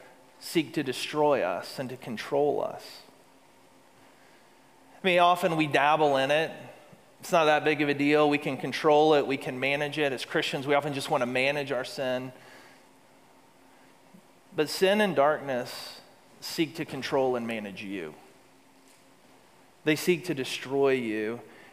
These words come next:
and they want to leave you alone and dead.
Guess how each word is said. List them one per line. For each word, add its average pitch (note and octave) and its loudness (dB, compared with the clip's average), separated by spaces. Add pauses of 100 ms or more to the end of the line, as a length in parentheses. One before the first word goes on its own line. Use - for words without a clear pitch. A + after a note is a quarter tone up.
(140)
and D3 0
they D3 2
want D3 0
to D#3 -2
leave C3 0
you C3 0
alone A#2+ 0
and G#2 -6
dead. F2+ -4